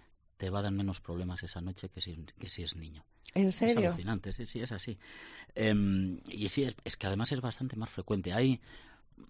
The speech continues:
Speaker 1: hay pocos estudios muy completos. Hay uno del dos mil diecinueve de este país, que creo que fueron cuarenta y cinco bebés los que fallecieron en, en ese año. También hay que decir que son bebés sanos, ¿eh? Que nacen sanos. No, no cuentan los bebés que han nacido con alguna enfermedad cardíaca. Son bebés que han nacido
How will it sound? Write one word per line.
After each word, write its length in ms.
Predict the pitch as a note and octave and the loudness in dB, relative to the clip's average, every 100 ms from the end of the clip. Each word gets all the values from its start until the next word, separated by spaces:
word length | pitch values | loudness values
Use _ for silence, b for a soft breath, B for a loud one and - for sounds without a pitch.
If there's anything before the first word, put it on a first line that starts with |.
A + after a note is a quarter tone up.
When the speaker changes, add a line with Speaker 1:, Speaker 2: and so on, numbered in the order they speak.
| - _ - - | -20 _ -8 -2
Speaker 1:
hay 100 | B2 | 2
pocos 320 | - C3+ G#2+ | 6 6 6
estudios 360 | G#2+ A2+ G#2+ G#2 | 4 2 2 2
muy 120 | G#2 | 0
completos. 500 | F#2+ F2+ G2 F2+ F2+ | 0 0 0 -2 0
Hay 100 | G#2 | 2
uno 140 | A#2 A2+ | 2 2
del 140 | G#2+ | 0
dos 160 | G#2 A2 | 0 0
mil 120 | G#2 | 0
diecinueve 400 | G#2 A2 A2 G#2 | 0 0 0 0
de 80 | G2 | -2
este 180 | - | -6
país, 320 | F#2 G2 C3 - - - - | -4 -2 -4 -6 -18 -20 -18
que 120 | - | -14
creo 140 | F#2+ G2+ | -10 -6
que 80 | F#2+ | -6
fueron 500 | - G2+ G2+ F2+ - | -4 -2 -2 -2 -6
cuarenta 340 | - F#2+ F#2+ F#2 | -8 -6 -4 -6
y 40 | |
cinco 460 | - G#2 - G2 F#2 | -6 -6 -4 -4 -4
bebés 320 | G2 F2+ A2 | -4 -4 -6
los 140 | F#2 - | -6 -10
que 100 | F2+ | -10
fallecieron 520 | F2+ F2 - G2+ G#2+ | -8 -8 -6 -6 -4
en, 140 | E2+ - | -6 -6
en 120 | F2+ | -6
ese 240 | F#2 - | -4 -4
año. 220 | F#2 B2 B B B B B B B - - | -4 -4 B B B B B B B -20 -4
También 180 | - A2+ | 4 8
hay 40 | C#3 | 8
que 60 | |
decir 160 | D3 D#3 | 8 6
que 80 | A#2+ | 4
son 140 | B2+ | 2
bebés 220 | A#2+ C3 - | 2 0 0
sanos, 380 | G#2+ G2+ D#2+ - | 2 0 -2 -8
¿eh? 80 | A#2 | -10
Que 120 | - | -8
nacen 280 | F2+ - F2+ | -6 -4 -4
sanos. 260 | G#2 F#2 F2 | -2 -2 -2
No, 120 | F2+ | 2
no 160 | A2 | 2
cuentan 420 | - A2 G2 G2 F#2+ | 4 2 2 0 0
los 120 | F#2 | 0
bebés 280 | F#2+ F#2 - | 0 -2 -4
que 140 | F#2+ | -4
han 80 | F#2 | -4
nacido 320 | F#2 F#2+ F#2 | -4 -4 -6
con 180 | - F2 | -6 -6
alguna 540 | F2+ F#2 F2+ E2+ D#2 - | -4 -4 -4 -6 -8 -12
enfermedad 440 | F2 F#2+ F2+ E2 | -10 -8 -8 -8
cardíaca. 420 | F2 F2+ G2 F#2+ | -8 -6 -4 -4
Son 340 | F2+ G2+ F#2 F#2 | -4 -2 -4 -6
bebés 260 | F#2+ A2+ | -8 -10
que 100 | - | -8
han 80 | F#2 | -10
nacido 260 | F#2 G#2 | -10 -10